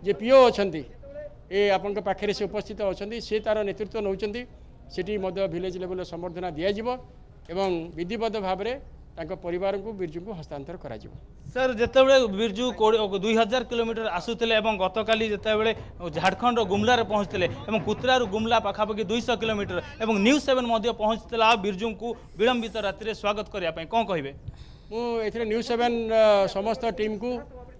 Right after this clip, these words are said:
Speaker 1: ଅଶେଷ ଧନ୍ୟବାଦ ଜ୍ଞାପନ କରୁଛି। ବହୁତ ପରିଶ୍ରମ ସେମାନେ କରିଛନ୍ତି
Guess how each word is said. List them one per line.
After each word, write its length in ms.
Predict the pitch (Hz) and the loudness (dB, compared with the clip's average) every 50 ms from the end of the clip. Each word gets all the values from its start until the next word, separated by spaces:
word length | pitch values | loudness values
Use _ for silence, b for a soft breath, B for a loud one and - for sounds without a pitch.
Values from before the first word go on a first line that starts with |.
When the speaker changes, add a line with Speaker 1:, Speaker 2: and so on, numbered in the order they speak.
| - - - | -20 -14 -10
Speaker 1:
ଅଶେଷ 240 | 147 147 - 220 226 | -8 -2 2 2 2
ଧନ୍ୟବାଦ 460 | 180 190 190 196 202 208 214 220 214 | 4 4 4 4 4 6 6 4 4
ଜ୍ଞାପନ 300 | 208 202 196 185 180 214 214 | 4 2 0 0 -2 -4 -2
କରୁଛି। 340 | 196 214 208 185 - 233 240 233 214 196 - - - - | 0 0 -2 0 -2 -6 -6 -6 -8 -12 -16 -16 -14 -6
ବହୁତ 160 | 147 170 202 190 196 | 0 0 0 0 0
ପରିଶ୍ରମ 280 | 185 180 - - 208 220 | -2 -2 0 -2 -2 -2
ସେମାନେ 300 | 220 - 220 208 214 220 214 | 0 -2 -2 -2 -2 -2 -2
କରିଛନ୍ତି 480 | 214 185 175 190 214 214 214 208 240 | -2 -2 -2 0 -2 -2 -2 -2 -4